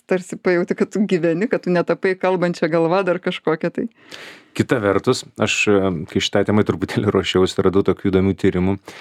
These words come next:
Speaker 2: kad, e, vienas iš labiausiai žmonėm padedančių nurimti ir persikrauti per pertraukėlės dalykų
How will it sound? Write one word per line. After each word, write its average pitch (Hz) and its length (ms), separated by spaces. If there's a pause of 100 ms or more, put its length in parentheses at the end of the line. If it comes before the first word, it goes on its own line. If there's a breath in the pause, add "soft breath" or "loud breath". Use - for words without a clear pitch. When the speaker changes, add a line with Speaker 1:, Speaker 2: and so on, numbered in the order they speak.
(260 loud breath)
Speaker 2:
kad, - 280
e, 95 540 (400)
vienas 110 440
iš - 120
labiausiai 98 560
žmonėm 92 400
padedančių 98 560
nurimti 101 560
ir 87 80
persikrauti - 880
per 101 160
pertraukėlės 92 720
dalykų 92 560